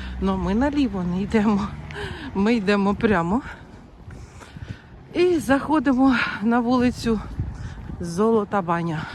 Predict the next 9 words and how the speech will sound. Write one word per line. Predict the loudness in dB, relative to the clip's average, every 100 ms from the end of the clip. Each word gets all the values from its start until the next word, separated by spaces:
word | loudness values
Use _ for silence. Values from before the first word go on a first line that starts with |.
| -14 -18 -20 -20 -20 -20 -20 -20 -20
Саме | -6 0 2 2
так | 2 2 0 0 -8 -10 0
колись | 2 4 2
дуже-дуже | 4 4 4 2 2 4 4
в | 4
давнину | 2 4 6 6 4 0 -8 -14 -14 -12 -12 -12 -6
називалось | 0 2 2 4 4 4 0
це | -2 -2
поселення | -2 -4 0 2 2 2 0 0